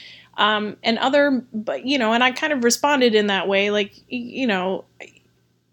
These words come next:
I've had so many <laughs> men reach out to me on that thread, be like, "Oh, well, I know women and blah, blah, blah that would be interested in this or that, you know,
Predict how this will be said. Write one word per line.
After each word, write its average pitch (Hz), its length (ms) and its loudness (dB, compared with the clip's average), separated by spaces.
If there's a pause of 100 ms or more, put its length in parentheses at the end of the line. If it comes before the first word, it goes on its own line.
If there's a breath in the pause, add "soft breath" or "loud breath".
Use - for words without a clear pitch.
(300)
I've 254 200 6
had 269 280 2
so 294 200 0
many 294 240 0
<laughs> 294 240 6
men 262 200 6
reach 254 240 2
out 247 220 0
to 254 60 -2
me 233 160 2
on 220 120 0
that 214 240 -2
thread, 247 260 0
be 226 100 0
like, 220 220 0
"Oh, 269 220 2
well, 240 180 0
I 240 160 0
know 247 260 0
women 220 480 2
and 214 120 -4
blah, 247 160 -2
blah, 240 140 -4
blah 233 280 0 (320 loud breath)
that 233 140 0
would 233 120 2
be 214 200 -4
interested 240 440 -2
in 226 180 2
this 220 280 -2
or 208 120 -2
that, 202 260 0 (100)
you 214 220 -2
know, 185 340 -4